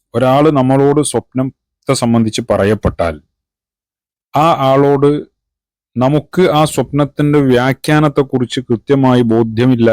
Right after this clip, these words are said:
എങ്കിൽ അതിൻ്റെ വ്യാഖ്യാനം ഇന്നതാണ് എന്ന് അയാളോട് നമ്മൾ പറയാൻ പാടില്ല.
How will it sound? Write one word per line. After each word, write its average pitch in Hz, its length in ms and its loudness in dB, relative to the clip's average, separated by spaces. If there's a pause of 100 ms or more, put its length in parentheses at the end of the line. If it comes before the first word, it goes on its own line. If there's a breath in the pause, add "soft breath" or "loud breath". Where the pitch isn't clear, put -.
എങ്കിൽ 92 300 -4 (160)
അതിൻ്റെ 110 280 -4
വ്യാഖ്യാനം 117 720 -2
ഇന്നതാണ് 110 680 2 (340)
എന്ന് 113 320 0 (240)
അയാളോട് 98 500 -2
നമ്മൾ 92 220 -4
പറയാൻ 95 340 -2
പാടില്ല. 101 400 -4